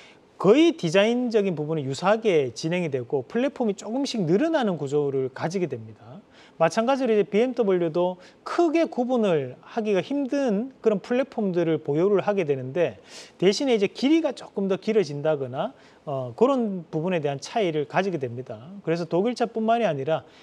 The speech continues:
현대차도, 어, 대부분 다 이제 비슷한 유형에 대한 플랫폼들을 가져가게 되는데 이런 것들이,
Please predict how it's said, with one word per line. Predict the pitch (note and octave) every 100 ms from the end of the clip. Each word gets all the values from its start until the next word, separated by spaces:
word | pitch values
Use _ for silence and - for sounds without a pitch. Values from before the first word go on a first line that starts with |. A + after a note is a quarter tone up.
| -
현대차도, | - A#3 A#3+ - G3+ F3 G3+ G#3 - - -
어, | F3 D#3
대부분 | G3+ A#3 C4+ A3+
다 | G3
이제 | E3+
비슷한 | D#3 D#3 - - A#3 A3+ G#3+ F3+
유형에 | D3+ F#3+ C4+ B3
대한 | D#3+ D3+ C#3 B2+ A#2+ -
플랫폼들을 | A3 A#3 A#3 F3+ E3 D3+
가져가게 | D3 - F3 G#3+ G#3 G3
되는데 | D3+ C3+ C#3+ D#3+ D3+
이런 | A3 A#3+
것들이, | G3+ - D3+ D3+ D#3